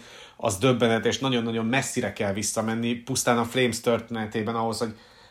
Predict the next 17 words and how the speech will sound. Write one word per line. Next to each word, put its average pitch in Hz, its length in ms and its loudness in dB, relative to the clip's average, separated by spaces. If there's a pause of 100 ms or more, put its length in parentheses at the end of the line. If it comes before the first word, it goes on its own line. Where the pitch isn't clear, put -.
(500)
három 117 440 6
ugyanolyan 113 600 -2
sort, - 580 4 (160)
ö, 117 100 -4 (180)
fel 107 280 2
tudjunk 107 320 -4
hozni, 110 340 0
mint 110 240 -2
amilyet, 110 520 -2
ö, 107 220 2 (840)
ez 107 160 -4
a 107 100 0
trió 113 320 4
összehozott 110 600 2
ebben 110 260 2
az 107 120 0
évben. 127 480 4